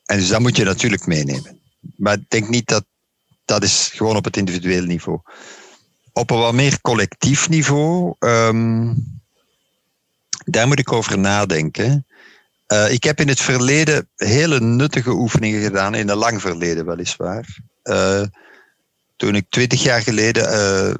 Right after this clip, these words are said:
initiatieven nam rond toegankelijkheid van gezondheidszorg, heb ik samengezeten met ervaringsdeskundigen uit, eh, armoedeorganisaties en dat was uiterst nuttig.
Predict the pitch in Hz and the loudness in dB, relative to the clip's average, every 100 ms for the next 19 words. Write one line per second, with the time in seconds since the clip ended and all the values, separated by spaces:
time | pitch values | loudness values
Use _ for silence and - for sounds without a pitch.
0 | - 110 107 - 110 - 127 117 107 110 | -4 0 0 0 0 0 0 0 0 0
1 | 104 92 107 104 123 - 95 - 98 92 | -2 -2 -2 0 0 0 -2 0 -2 -2
2 | - 90 98 92 110 95 85 - - 82 | -2 -4 -2 -4 -4 -2 -4 -2 -4 -4
3 | - - - _ _ _ _ _ - - | -6 -8 -12 _ _ _ _ _ -20 -20
4 | - _ _ - 110 117 - - 127 135 | -20 _ _ -4 -2 -2 -2 0 0 0
5 | 110 95 110 101 95 87 87 - 90 104 | 0 0 0 0 0 -2 -2 -2 -2 0
6 | 98 101 87 92 - - 98 95 92 92 | 0 0 0 -2 -2 -2 -2 -2 -2 -4
7 | 95 98 92 85 - - 80 82 _ - | -4 -6 -4 -4 -4 -8 -6 -8 _ -4
8 | 101 120 156 87 107 113 113 107 113 123 | -2 0 0 -2 -2 -4 -4 -2 -2 -2
9 | - 131 - - 95 82 - - - 127 | -2 -4 -4 -4 -4 -4 -6 -4 -2 -2
10 | - - 92 85 - - | -2 -4 -4 -6 -8 -14